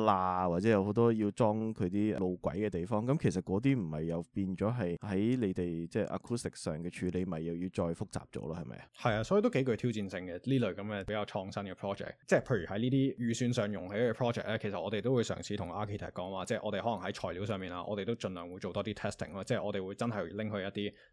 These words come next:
Speaker 2: 即係專係做 acoustic testing 嘅 lab 去試下。即係譬如佢話佢想要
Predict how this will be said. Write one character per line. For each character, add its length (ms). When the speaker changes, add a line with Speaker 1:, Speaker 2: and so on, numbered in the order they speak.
Speaker 2:
即 100
係 40
專 240
係 200
做 340
acoustic 360
testing 400
嘅 100
lab 200
去 160
試 260
下。 180
即 100
係 40
譬 140
如 100
佢 200
話 140
佢 220
想 160
要 360